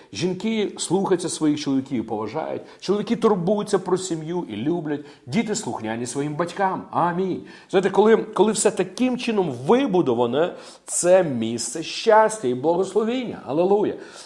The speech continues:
Я повертаюся далі знову до тої поради, яку Бог дає Ісусу Навину. Ти повинен не тільки роздумувати про це.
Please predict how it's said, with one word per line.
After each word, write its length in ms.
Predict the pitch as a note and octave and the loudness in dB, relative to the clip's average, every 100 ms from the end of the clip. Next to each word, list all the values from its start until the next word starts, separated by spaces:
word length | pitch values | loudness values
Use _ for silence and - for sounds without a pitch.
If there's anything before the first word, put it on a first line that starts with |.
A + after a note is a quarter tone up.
| - | 0
Я 120 | C3+ | 2
повертаюся 540 | E3 E3 F#3 G3 - | 4 6 6 6 2
далі 400 | C#3+ D#3 D#3 B2+ - - - | 4 8 8 6 -2 -14 -8
знову 400 | A2 D#3+ E3+ C3+ | -2 4 4 2
до 100 | - | 0
тої 160 | D#3+ | 0
поради, 420 | D3+ C#3+ E3 D#3 | 0 2 2 2
яку 160 | C3+ C#3 | 0 -4
Бог 220 | B2 C3 | 0 0
дає 200 | B2 B2 | 2 0
Ісусу 300 | A#2+ B2 - | 0 -4 -6
Навину. 300 | D3 A2+ F2 - - - _ | -4 -4 -4 -16 -20 -20 _
Ти 120 | G3 | 0
повинен 280 | G3 G3+ G3+ | 2 2 4
не 100 | G3 | 2
тільки 260 | G#3+ G3+ A3 | 0 0 4
роздумувати 680 | G3 D3+ A#3+ A#3 G#3+ - A2+ | 4 4 2 6 4 4 -2
про 160 | G#2 | -6
це. 220 | - D2+ | -10 -12